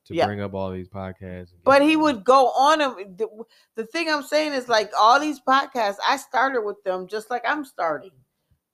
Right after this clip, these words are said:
Speaker 2: I started with them from episode one. And I'm like, when I saw this, I was like, "Whoa, there might be a chance for me. There might be. I don't know. Who knows?"
Speaker 1: Yeah, most definitely.
Speaker 2: But it was, it, it gave me hope. Like, "Oh, yo,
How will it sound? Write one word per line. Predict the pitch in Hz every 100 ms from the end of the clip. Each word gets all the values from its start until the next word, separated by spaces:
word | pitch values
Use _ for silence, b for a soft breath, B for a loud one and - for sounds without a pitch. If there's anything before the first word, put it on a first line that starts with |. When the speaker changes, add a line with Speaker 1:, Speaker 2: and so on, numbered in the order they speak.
| _
Speaker 2:
I | 214 269
started | - 247 247 233
with | 220
them | 220 196 185
from | 190 170
episode | 165 147 - 165 156
one. | 147 143 135 139 -
And | 180
I'm | 220 240
like, | 233 202 165
when | 185 202
I | 254
saw | 269 - 240 202
this, | 156 175 294 320 - -
I | 285
was | 302
like, | 233 190 175
"Whoa, | 226 254
there | 226 247
might | 277 262
be | 269
a | 220
chance | 311 277 349
for | 208 170
me. | 165 202 262 _ -
There | 220
might | 254 254 233
be. | 233 277 320 _ _
I | 165
don't | 233 285
know. | 247 269 285 302 _ _ - 208
Who | 285
knows?" | 277 311 262 165 139 -
Speaker 1:
Yeah, | 147
most | 117 113 110
definitely. | 131 110 85 76 _
Speaker 2:
But | 180 247 269 269
it | 233 233
was, | 220 233 190 175 _
it, | 220 226 226
it | 208 196
gave | 233 254
me | 226 180
hope. | 180 277 302 -
Like, | 196 170 -
"Oh, | 294 330 202 147 - _
yo, | 226 311 233 160 180